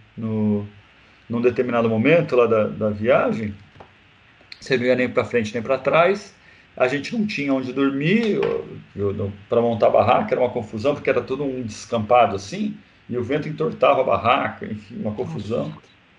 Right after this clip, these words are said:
Speaker 1: Aí a gente parou numa, numa casa de um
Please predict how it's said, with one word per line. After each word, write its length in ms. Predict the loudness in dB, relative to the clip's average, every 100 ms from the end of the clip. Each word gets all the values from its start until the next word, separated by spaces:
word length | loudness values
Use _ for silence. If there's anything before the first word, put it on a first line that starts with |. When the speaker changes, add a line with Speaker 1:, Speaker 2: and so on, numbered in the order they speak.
| _ -20 -20 _
Speaker 1:
Aí 200 | 4 6
a 40 | 6
gente 220 | 0 -2
parou 320 | 4 4 4
numa, 840 | 2 4 6 6 4 0 -2 -4 -12 -20 _ _ -12
numa 420 | -8 -4 -2 -2
casa 460 | 2 4 4 2 -4
de 120 | -6
um 320 | -4 -4